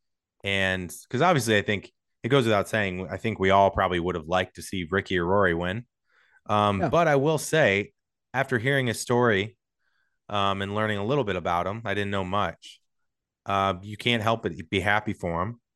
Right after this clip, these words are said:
Speaker 1: And I think there's a ton to learn. So do you wanna start with the course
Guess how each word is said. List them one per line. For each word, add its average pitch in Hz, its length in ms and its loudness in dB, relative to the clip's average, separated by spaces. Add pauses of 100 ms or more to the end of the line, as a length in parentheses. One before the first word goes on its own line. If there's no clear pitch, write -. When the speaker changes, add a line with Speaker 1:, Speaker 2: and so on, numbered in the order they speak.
(180)
Speaker 1:
And 110 140 0
I 113 60 2
think 135 180 -4
there's 135 140 -6
a 127 40 -10
ton 143 200 0
to 143 60 -2
learn. 131 300 -2 (220)
So 113 560 0 (1000)
do 113 80 -2
you 123 60 4
wanna 151 140 2
start 147 360 0
with 139 400 0
the 123 80 -8
course - 680 -2